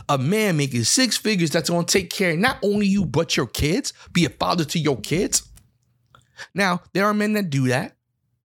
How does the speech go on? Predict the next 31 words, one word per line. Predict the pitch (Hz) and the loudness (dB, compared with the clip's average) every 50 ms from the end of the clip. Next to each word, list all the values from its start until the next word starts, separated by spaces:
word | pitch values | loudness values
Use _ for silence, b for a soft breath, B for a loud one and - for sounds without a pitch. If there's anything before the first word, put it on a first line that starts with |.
| _ - | _ -4
and | 160 165 | -2 0
that's | 180 175 170 | 0 0 -2
cool. | - - - 113 117 147 - - - - - - - - - - - - _ _ _ _ _ _ | -4 -4 -2 -2 0 -2 -2 -4 -8 -14 -16 -16 -16 -18 -20 -20 -20 -20 _ _ _ _ _ _
You | - 131 | -2 0
know | 143 | 0
what | 147 | 0
I'm | 139 127 | 0 0
saying? | - 143 139 139 151 190 - B B B | 0 0 0 0 0 -2 -4 B B B
And | - 135 165 | -2 0 0
I'm | 180 214 | 0 -2
not | 208 185 185 175 | -2 -4 -2 -2
saying | - - 170 156 165 165 147 | -2 0 0 0 0 0 0
that | 143 139 - 117 | 0 -2 -2 -2
there | 127 135 - - | -2 -2 0 0
aren't | 143 156 156 151 143 | -2 -2 0 0 0
good | 127 135 143 127 120 | 2 2 2 2 0
women | 120 123 127 123 | 0 0 0 2
that | 120 131 113 104 | 2 0 0 0
made | 120 123 127 | 0 0 0
mistakes. | 127 143 139 - - 247 208 - - - B B B B | 0 0 0 -2 -2 -2 -4 -4 -6 -10 B B B B
But | 196 185 | 0 0
see, | - 220 202 | 2 0 0
most | 202 208 220 - | 0 0 0 0
of | - 214 | 0 0
these | 202 175 | 0 2
women | 160 190 202 202 196 175 | 2 2 0 0 0 0
that | 165 147 | -2 -2
have | - 139 175 165 165 147 | -2 -2 -2 -2 -2 -2
this | 156 143 - - | -2 -2 0 0
expectation, | 151 156 - - - 139 139 - - - 214 196 - 175 | -2 -2 -2 -4 -6 -6 -4 -2 -2 -2 0 0 0 2
see, | - 214 185 | 2 0 -2